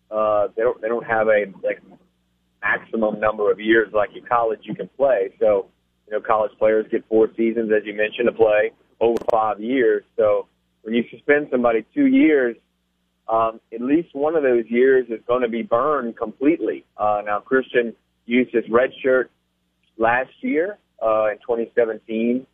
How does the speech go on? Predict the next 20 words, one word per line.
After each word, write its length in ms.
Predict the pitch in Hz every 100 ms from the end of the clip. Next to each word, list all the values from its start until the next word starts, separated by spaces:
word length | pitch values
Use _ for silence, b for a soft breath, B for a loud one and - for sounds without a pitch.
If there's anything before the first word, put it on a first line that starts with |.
| _ _ _ -
his 120 | - -
first 260 | 117 117 -
year 240 | 113 113
of 80 | 107
suspension. 540 | 110 - 117 120 139 139 _ _
But 200 | 120 113
this 160 | 120 135 -
coming 280 | 139 127 117
year, 420 | 139 170 131 139 _ _ _ _
if 120 | 104
the 140 | 113 110
suspension 560 | 107 _ 120 117 123 110
is 120 | 107
upheld 680 | 110 - 113 110 127 147 120
and 140 | 104
the 60 | 101
case 300 | 117 110 110
is 80 | 101 -
not 260 | 107 104 92
reopened, 520 | 95 117 160 95